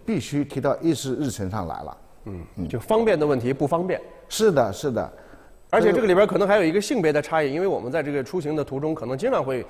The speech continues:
Speaker 2: 实际遇到这样的情况。我们在如厕的方便的时候，会发现可能女性朋友相对来说方便的问题更不方便。
Speaker 1: 所以我们说，这个一个是厕所的建设数量的问题，必须要供给充足。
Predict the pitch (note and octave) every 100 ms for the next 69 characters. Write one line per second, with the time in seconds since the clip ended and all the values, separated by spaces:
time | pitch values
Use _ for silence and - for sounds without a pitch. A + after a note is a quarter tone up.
0 | - - F3 G#3 G3 B3 E3 B2 C3 G#2+
1 | - A#2 A#2 - - - - - C#3+ E3
2 | F#3+ G3+ F3+ E3+ C#3 D#3+ F#3+ C#3+ C3 F#3+
3 | G3 D#3+ C3 C3+ B2 D#3 C3+ D#3 D#3 B2+
4 | - - C#3+ E3+ G#3 F3 D3 B3 A#3 -
5 | C3+ D3 B2+ E3+ D3+ B2+ B2+ C#3+ C#3 -
6 | - E3+ E3+ C3+ C3+ A2 A#2+ A#3 C#3+ -
7 | F#2 E2+ - - - A#3 B3+ F#3 E3 G#3
8 | D#3+ F3 D3+ A#3+ A#3+ G3 E3 A#3+ F#3 A#2+
9 | C3 - A#3+ F#3+ D3 C3+ - A3 D#3 B2
10 | B2 A2 G2+ C#3+ C3+ C#3+ - D#3+ B2 G2+
11 | C#3+ A#2+ F#2+ G2